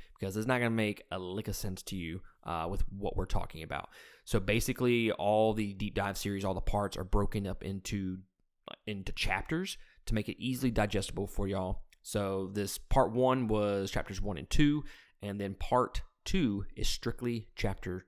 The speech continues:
three. But I will explain that all in just a little bit when that segment hits. Now, if the episode does not sound like it's flowing correctly,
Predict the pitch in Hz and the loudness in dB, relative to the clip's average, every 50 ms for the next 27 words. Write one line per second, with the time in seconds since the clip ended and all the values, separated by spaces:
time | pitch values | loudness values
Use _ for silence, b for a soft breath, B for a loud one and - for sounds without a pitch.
0 | _ _ _ - - - - 85 71 62 60 90 - - b b b b b b | _ _ _ -20 -8 -6 -4 -4 -4 -4 -6 -6 -8 -10 b b b b b b
1 | b b b _ _ - - 110 101 104 - - 131 147 143 127 123 117 107 - | b b b _ _ -4 0 0 0 2 0 -2 -2 0 2 4 4 4 4 2
2 | - 113 101 101 101 92 - - _ _ - 135 139 139 143 143 143 143 143 139 | 2 2 2 2 0 -2 -4 -6 _ _ 2 2 2 4 2 2 0 0 0 0
3 | - 131 110 104 101 98 - - - - 110 107 101 98 98 95 - 98 98 110 | 0 -2 -2 -2 -2 -2 0 0 0 2 2 2 2 2 2 0 -2 0 2 4
4 | 110 107 101 98 - - - 104 95 98 98 - 98 104 95 92 - - - - | 4 4 2 0 -2 -2 -2 -2 -2 -2 -4 -6 -4 -4 -4 -4 -6 -6 -4 0
5 | 113 113 110 107 101 - - - 117 104 104 - - - - 110 - - 135 - | 2 2 2 2 2 0 -2 -2 0 0 0 -2 -4 -6 -6 -6 -6 -2 0 0
6 | 165 - - 165 165 165 147 135 123 135 127 135 - - - - 143 135 143 147 | 0 2 2 2 2 2 2 0 0 0 0 0 -2 -4 -2 -2 0 0 0 -2
7 | 147 - 135 - - - 135 127 131 147 156 147 - 160 160 160 - - 190 196 | -4 -4 -2 -2 0 2 2 2 2 2 0 0 0 0 0 0 -2 -4 -4 -4